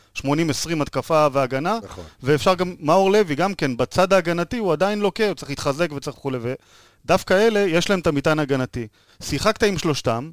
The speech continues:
Speaker 1: רודריגז נתן לך גמישות לשחק איתו כבלם, זאת אומרת, גם לפעמים הוא לא נספר בקישור, פתחת אותו כבלם, ואז אתה מחצית שנייה רוצה להכניס כוח טרי, משמעותי, פיזי לקישור, אתה מסתכל על הספסל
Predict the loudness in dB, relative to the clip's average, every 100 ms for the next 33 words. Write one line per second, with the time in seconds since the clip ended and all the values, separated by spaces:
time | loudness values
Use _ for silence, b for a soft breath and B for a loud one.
0 | _ _ _ -10 -6 0 0 2 0 0
1 | -2 -4 -4 -4 -2 -2 -4 -4 -4 -4
2 | -6 -4 0 2 0 -4 -10 b b -6
3 | 0 0 0 -2 -4 -6 -4 0 2 2
4 | 0 0 -2 -2 -4 -2 -2 0 -2 -2
5 | 0 -4 -2 0 2 2 -2 -8 b b
6 | b 0 2 4 0 0 -4 -6 -4 0
7 | 2 2 2 0 0 -4 -4 2 2 2
8 | -2 0 -2 -4 b b -4 -2 2 2
9 | 2 0 -2 -2 2 2 2 -2 -6 -4
10 | -4 -4 -2 -2 -2 -2 0 0